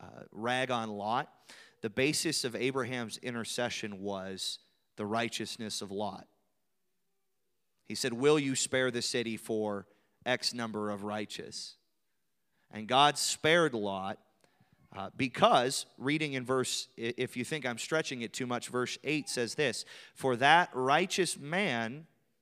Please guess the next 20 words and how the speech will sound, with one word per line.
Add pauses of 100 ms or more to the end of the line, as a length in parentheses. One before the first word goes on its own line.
(380)
dwelling
among
them,"
maybe
that
challenges
our
perception
of
Lot
a
little
bit,
but
Scripture
calls
Lot
a
righteous (380)
man,